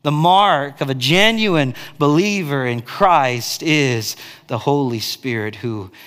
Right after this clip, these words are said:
indwells us. Receive the Holy Spirit by trusting in Christ as your Savior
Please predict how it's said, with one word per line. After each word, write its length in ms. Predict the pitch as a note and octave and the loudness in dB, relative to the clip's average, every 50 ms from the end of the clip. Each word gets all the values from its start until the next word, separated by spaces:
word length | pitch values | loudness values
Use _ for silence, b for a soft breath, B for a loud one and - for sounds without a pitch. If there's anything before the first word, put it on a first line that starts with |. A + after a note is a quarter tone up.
| B B B B B _ - | B B B B B _ -12
indwells 880 | - A2+ G#2 A2 G#2+ A2+ A#2+ B2 B2+ A#2 G#2+ G2 F#2+ G2+ - - - - | -10 -8 -8 -6 -2 0 0 0 0 -2 -4 -6 -10 -12 -16 -18 -8 -6
us. 300 | A2 G#2+ G2+ G#2 - - | -6 -6 -6 -8 -10 -10
Receive 760 | B2 A2+ - - - E3+ E3+ F3 D#3 B2+ A#2 A#2 A#2 A2+ | -8 -8 -6 -6 -6 -4 -4 -2 -2 -4 -4 -6 -10 -10
the 120 | A#2 A#2 A2 | -8 -8 -8
Holy 640 | G#2 - - C3 B2 A#2+ A#2 A2+ A2 G#2 F#2+ F#2 - b b b b b b b b b b b | -8 -10 -8 -6 -6 -6 -6 -6 -8 -10 -10 -12 -18 b b b b b b b b b b b
Spirit 440 | _ - _ D3 C#3 C3 B2 - C3 | _ -10 _ -2 -2 -2 -2 -4 -2
by 180 | A#2+ A2 G#2 | -2 -2 -2
trusting 640 | F#2+ - - - - D3 C3 - - - C3+ A#2+ A2+ | -4 -6 -8 -4 -4 -4 -2 -4 -4 -4 -4 -4 -4
in 120 | G#2+ G#2+ | -6 -8
Christ 480 | G2+ - - A#2 A#2 A2 - - - - | -8 -8 -6 -4 -4 -4 -6 -8 -10 -12
as 120 | G#2+ G2+ | -12 -12
your 100 | - G#2+ | -12 -12
Savior 580 | G#2 - - A#2 A#2 A#2 A2 A2+ A2 G#2+ G2+ G2+ | -12 -10 -8 -6 -6 -6 -6 -8 -10 -12 -12 -12